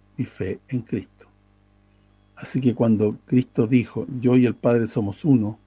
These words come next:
me di cuenta definitivamente que no hay adoniesis, no hay Jesús, no hay nada sin Cristo. Cristo se manifiesta con muchos rostros,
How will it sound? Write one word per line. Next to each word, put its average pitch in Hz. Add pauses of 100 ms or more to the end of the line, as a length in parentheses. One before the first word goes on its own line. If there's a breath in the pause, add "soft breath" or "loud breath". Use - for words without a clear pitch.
(720)
me 107
di 117
cuenta 131
definitivamente 120
que -
no 101
hay 117
adoniesis, 123 (140)
no 120
hay 127
Jesús, - (640)
no 117
hay 113
nada 127
sin 110
Cristo. - (680)
Cristo 127
se 135
manifiesta 110
con 110
muchos 156
rostros, -